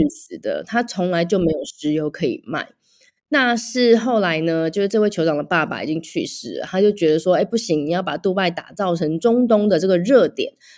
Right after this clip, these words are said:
让大家都来这边。”所以他开始做一些基础建设，开始甚至于去借钱盖公路、盖机场，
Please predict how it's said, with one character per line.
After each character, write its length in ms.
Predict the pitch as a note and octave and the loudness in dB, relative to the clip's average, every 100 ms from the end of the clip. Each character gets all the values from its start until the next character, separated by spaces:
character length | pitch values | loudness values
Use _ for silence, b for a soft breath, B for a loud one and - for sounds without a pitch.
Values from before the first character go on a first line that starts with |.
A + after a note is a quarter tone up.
| b | b
让 160 | B3 | 2
大 160 | A3+ G3+ | 4 4
家 140 | G3 | 4
都 120 | F#3+ G3 | 2 2
来 140 | D#3+ | 2
这 120 | D#3 | 0
边。” 180 | E3+ F3 | 0 0
所 160 | F3 G#3+ | 2 0
以 20 | |
他 80 | G#3+ | 2
开 140 | G#3+ | 2
始 100 | F#3+ | 0
做 160 | C3+ F3 | 0 0
一 20 | |
些 140 | F3+ F3 | 2 0
基 120 | F#3 | 0
础 140 | F#3 | -2
建 300 | C3 G3 E3 | 0 2 2
设， 320 | E3+ F#3 D#3+ C#3 | 0 -2 0 0
开 120 | G3 | -2
始 160 | G3+ D#3 | -4 -4
甚 180 | A#3 G3+ | -2 0
至 80 | |
于 60 | F#3+ | 0
去 100 | A3+ | -2
借 300 | G#3+ D4+ A#3+ | -2 2 2
钱 360 | - F3+ D#3+ F3 | 2 0 0 0
盖 200 | A3+ F#3 | 0 0
公 260 | G3 G3 G#3 | 0 2 2
路、 160 | G#3 | 2
盖 200 | E3+ G#3 | 2 0
机 240 | F3+ G3 G3 | 0 -2 -4
场， 320 | - D#3+ - | -6 -12 -14